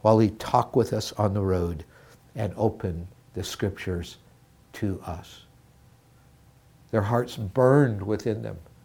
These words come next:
as they listened to Jesus probably talk about Psalm twenty-two and Isaiah fifty-three. And I want to tell you, biblical truth has a resonance and a fire to it because God's Spirit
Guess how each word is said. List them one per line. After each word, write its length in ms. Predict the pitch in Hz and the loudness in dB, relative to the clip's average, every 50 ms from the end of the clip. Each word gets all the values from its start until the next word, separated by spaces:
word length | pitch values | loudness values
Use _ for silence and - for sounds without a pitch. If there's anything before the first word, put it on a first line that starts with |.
| _ _ - - | _ _ -6 -6
as 120 | 113 98 | -2 2
they 140 | 120 117 117 | 4 6 6
listened 480 | 113 127 123 127 - 123 113 101 92 | 6 4 2 0 -2 -6 -6 -6 -4
to 100 | - 110 | -4 -4
Jesus 480 | 95 - 117 117 117 110 - 104 98 92 | -4 0 0 0 0 0 -2 -4 -8 -8
probably 480 | - - - 139 139 139 131 139 127 110 | -8 -4 0 2 2 2 2 0 -2 -4
talk 320 | - 113 104 107 - - | -4 -4 -4 -4 -4 -4
about 340 | 104 87 117 120 120 - - - | -4 -2 -2 -2 -4 -6 -10 -18
Psalm 420 | - - - 120 113 113 107 107 | -18 -4 -2 0 0 0 -4 -6
twenty-two 720 | - - 120 110 110 110 107 - - 110 98 98 107 - 90 | -8 -8 -8 -8 -8 -8 -10 -10 -10 -8 -8 -6 -8 -8 -8
and 120 | 92 101 | -8 -4
Isaiah 500 | 110 117 117 95 104 113 113 117 107 104 | -2 -2 -2 0 0 0 0 0 -2 -4
fifty-three. 800 | - - 110 101 - - - 110 110 - 131 131 - - - - _ - _ _ _ _ _ _ _ _ _ _ _ _ _ _ _ _ _ _ - | -6 -8 -10 -10 -10 -10 -14 -14 -12 -12 -10 -10 -10 -10 -12 -16 _ -20 _ _ _ _ _ _ _ _ _ _ _ _ _ _ _ _ _ _ -4
And 320 | 120 117 117 110 110 - - _ _ _ _ - | -2 -2 -2 -2 -4 -10 -14 _ _ _ _ -4
I 20 | 110 | -2
want 160 | 120 139 151 | 0 2 2
to 80 | 160 - | 2 2
tell 220 | - 147 139 139 | 2 2 4 4
you, 140 | 135 131 123 | 4 4 4
biblical 460 | 110 131 127 131 113 - - 143 135 | 4 2 4 4 2 2 2 2 0
truth 380 | 131 - - 135 120 107 92 - | 2 2 4 4 4 4 2 0
has 220 | 117 110 98 113 | -2 0 2 2
a 60 | 104 | 2
resonance 680 | 98 113 123 131 - 139 123 123 127 117 - - - - - | 2 4 2 2 2 2 0 0 -2 -4 -6 -10 -16 -12 -8
and 120 | 110 104 | -6 -6
a 60 | 101 98 | -4 -6
fire 560 | - - - 98 101 98 95 95 98 95 - - | -8 -10 -12 -10 -10 -8 -8 -8 -10 -10 -12 -14
to 80 | - 101 | -14 -14
it 280 | - - - - - _ _ _ _ _ - - - - - - _ | -12 -12 -14 -14 -16 _ _ _ _ _ -20 -20 -20 -20 -20 -20 _
because 320 | - 107 - - 107 98 95 | -8 -6 -2 -2 -2 -2 -2
God's 320 | - 104 110 107 - - | 0 0 0 0 0 -4
Spirit 520 | - - - - 123 127 117 117 127 - | -10 -14 -6 -2 -2 0 0 -2 -4 -8